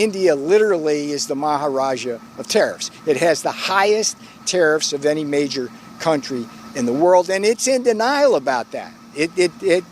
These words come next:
it tries to tell everybody out there that that's not true when it is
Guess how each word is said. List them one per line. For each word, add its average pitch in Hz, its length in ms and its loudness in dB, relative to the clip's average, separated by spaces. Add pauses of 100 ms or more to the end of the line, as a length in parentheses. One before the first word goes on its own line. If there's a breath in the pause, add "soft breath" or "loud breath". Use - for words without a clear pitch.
it 165 180 0
tries 196 300 4
to 175 100 -8
tell 190 380 2
everybody 170 560 2
out 165 200 4
there 160 220 0 (280 loud breath)
that 160 120 0
that's 180 320 2
not 165 160 2
true 160 220 -2 (100)
when 143 100 -2 (100)
it 143 140 -4
is 127 60 -6